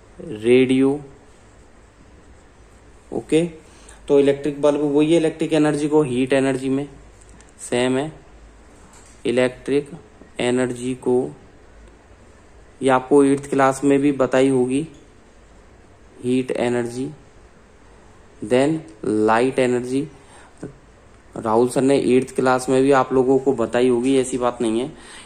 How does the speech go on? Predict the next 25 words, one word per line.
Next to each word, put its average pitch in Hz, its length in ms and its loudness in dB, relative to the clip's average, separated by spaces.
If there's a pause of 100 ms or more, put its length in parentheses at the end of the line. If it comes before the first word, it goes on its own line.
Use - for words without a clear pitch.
(120)
ठीक 123 160 -4
है, 160 80 0
फिर 143 200 -2
भी 151 180 4
आप 143 380 -2
लिख 135 200 0
लीजिए, 101 400 -2
ठीक 131 160 -4
है। 185 140 -4 (600)
तो 147 200 4
electric 131 380 0
energy 143 320 0
को 151 120 0
heat 131 320 -4
energy, 139 360 -2
then 151 260 0
light 117 260 -2
energy। 107 460 -4
रेडियो 151 640 2
electric 139 400 -4
एनर्जी 143 360 -2
को 156 120 0
kinetic 131 540 0
energy, 139 440 0 (1200)
रेडियो 139 520 2